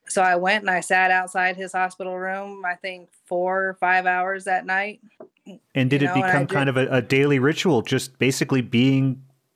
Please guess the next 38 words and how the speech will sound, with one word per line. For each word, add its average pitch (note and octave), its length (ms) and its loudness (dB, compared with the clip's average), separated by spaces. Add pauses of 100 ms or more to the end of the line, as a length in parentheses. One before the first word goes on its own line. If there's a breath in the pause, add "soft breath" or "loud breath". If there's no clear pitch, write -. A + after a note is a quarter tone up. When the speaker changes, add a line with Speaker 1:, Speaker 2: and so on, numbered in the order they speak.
(440)
Speaker 2:
outside, C3+ 640 0 (120)
glass A#2 580 -2
separating D3+ 480 0
the A#2+ 80 -2
two E3 220 0
of F3 60 0
you? F2 200 -6 (800)
Speaker 1:
Well, A#3+ 300 2
un-, A#3 140 -6
until B3 400 -2
the C4+ 100 -8
fifteenth A3+ 520 -8
of F#3+ 80 -8
July. F#3+ 320 0
On F#3+ 140 -2
the F#3+ 60 -6
fifteenth A#3+ 440 -2
of F#3 80 -4
July, F#3 380 2
he F#3 120 -4
became, F#3 920 -4 (360)
I F3 140 -2
guess, F3 600 -2 (140)
not F3+ 360 0
contagious F#3 520 -2
for G#3 120 -4
covid G#3+ 340 0
anymore. G#3+ 440 2
So G3 180 2
then F3+ 140 2
they F3 360 2
opened F#3 360 0
the E3+ 40 -2
doors F3 380 2
and F3 80 -6
let E3+ 160 0
me E3+ 180 -6
in G3+ 300 2